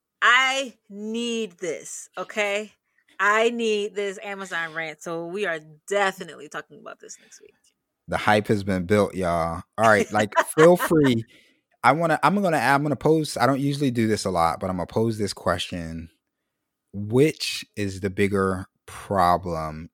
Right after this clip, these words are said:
Speaker 2: in our society on how we engage online? Is it the social, the pervasiveness of the social media companies, or is it our own ignorance? I wanna know. I'm curious what people
Speaker 1: Hmm.
Speaker 2: say.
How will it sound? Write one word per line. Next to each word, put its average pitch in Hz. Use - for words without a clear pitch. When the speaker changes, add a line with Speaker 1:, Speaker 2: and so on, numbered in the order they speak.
Speaker 2:
in 90
our 82
society 85
on 92
how 98
we 90
engage 82
online? 80
Is 87
it 80
the 80
social, -
the 90
pervasiveness 113
of 95
the 92
social 90
media 85
companies, 151
or 101
is 98
it 92
our 98
own 113
ignorance? -
I 117
wanna 151
know. 80
I'm 110
curious 78
what 92
people -
Speaker 1:
Hmm. 285
Speaker 2:
say. -